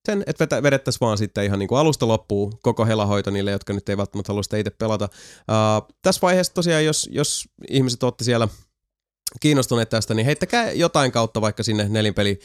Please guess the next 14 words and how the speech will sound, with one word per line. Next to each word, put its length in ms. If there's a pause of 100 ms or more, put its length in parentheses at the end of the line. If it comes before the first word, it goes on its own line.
(300)
piste 220
comin 540
kommenttiosioon 800
tai 120
johonkin, 320
että 280
tota, 240
olisi 220
kiva 180
sitä 140
nähdä, 300
niin, 180 (100)
niin 240 (100)
pistetään, 440